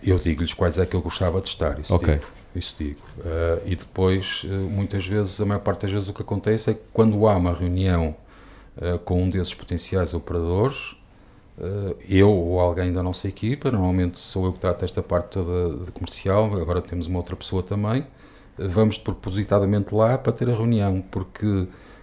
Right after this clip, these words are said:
Speaker 1: eh, o, o, é muito importante ter, haver alguém que conheça muito bem o produto e que tenha a capacidade de explicar tudo acerca do produto. O que é que ele pode ou não fazer, como é que se vai portar.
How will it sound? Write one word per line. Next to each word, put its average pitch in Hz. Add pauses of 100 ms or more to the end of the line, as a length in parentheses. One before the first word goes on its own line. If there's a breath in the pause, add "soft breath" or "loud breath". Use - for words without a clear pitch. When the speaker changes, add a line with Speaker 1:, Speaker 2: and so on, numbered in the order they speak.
(120 loud breath)
Speaker 1:
eh, 87
o, -
o, 107
é 110
muito 127
importante -
ter, 101
haver 98
alguém 95
que -
conheça 98
muito 113
bem 98
o -
produto 98
e -
que -
tenha 98
a 90
capacidade 95
de -
explicar 92 (220)
tudo 107
acerca 92
do 85
produto. 78
O -
que -
é 101
que -
ele 101
pode 101
ou 90
não 90
fazer, 87
como 87
é 85
que -
se -
vai 92
portar. 85